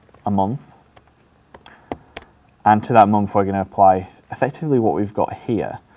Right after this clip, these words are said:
So let's just steal this code. So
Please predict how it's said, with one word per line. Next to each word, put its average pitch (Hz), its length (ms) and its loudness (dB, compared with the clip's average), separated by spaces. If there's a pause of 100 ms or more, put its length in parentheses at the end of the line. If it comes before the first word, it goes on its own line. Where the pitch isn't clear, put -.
(340)
So - 140 -2
let's 127 160 2
just - 420 -10 (180)
steal 101 640 0
this 87 200 -6
code. 85 460 -8 (3750)
So 107 480 4